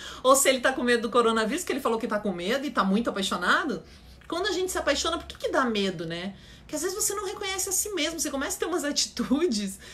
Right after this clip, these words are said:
que você nem sabe quem você é. Você fala, "Meu Deus." De repente você se vê tão apaixonado que você tem medo de perdendo aquela pessoa, você pode perder sua identidade.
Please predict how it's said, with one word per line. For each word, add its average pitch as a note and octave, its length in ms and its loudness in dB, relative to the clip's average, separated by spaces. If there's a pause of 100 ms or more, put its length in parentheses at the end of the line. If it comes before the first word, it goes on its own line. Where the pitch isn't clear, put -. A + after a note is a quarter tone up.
(160)
que E4 100 -2
você F4 220 -2
nem F#4 180 0
sabe A#4 240 0
quem A4 160 0
você A4 240 2
é. F4+ 140 0
Você E4+ 100 -8
fala, D#4 180 -4
"Meu F#4 200 -4
Deus." F4 640 2 (440)
De A#3+ 60 0
repente D#4+ 280 0
você F4+ 60 -2
se F4 120 0
vê D4+ 120 -2
tão F4 220 -2
apaixonado D#4 680 2
que - 60 -6
você D#4 100 -4
tem D4 140 -4
medo C#4+ 220 -4
de C4 180 -10 (260)
perdendo D4+ 460 0
aquela F4 200 -2
pessoa, C#4 280 -4
você D4 100 -4
pode C#4+ 200 -4
perder C#4 240 -4
sua D4+ 140 -4
identidade. C4+ 840 -2